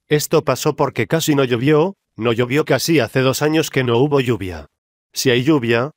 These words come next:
pero muy poca y por eso ya la laguna cuando fue que se secó que bajó bastante y quedó completamente todo seco, pero es lo normal que seque,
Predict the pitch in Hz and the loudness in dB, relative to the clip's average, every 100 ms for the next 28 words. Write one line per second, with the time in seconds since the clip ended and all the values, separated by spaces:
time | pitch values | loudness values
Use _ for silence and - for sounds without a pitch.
0 | _ - 113 104 127 123 147 160 139 127 | _ -6 -4 0 0 0 2 2 2 2
1 | 156 147 160 139 123 117 104 156 165 151 | 0 0 0 0 2 0 0 0 0 0
2 | 131 120 - 151 - 120 107 113 - 139 | 2 0 2 0 0 -6 -4 -4 0 0
3 | 135 120 123 131 131 131 - 160 170 151 | 0 0 0 0 0 -2 0 -2 0 0
4 | 131 123 139 135 117 147 139 131 151 143 | 0 -2 0 0 2 0 0 0 0 0
5 | 113 143 127 - 151 139 180 _ _ - | 0 0 0 -2 -2 0 -2 _ _ 0
6 | 143 143 151 139 117 117 160 143 117 156 | 2 2 2 2 2 0 -2 -2 -2 -2
7 | - 123 156 | 0 -2 -2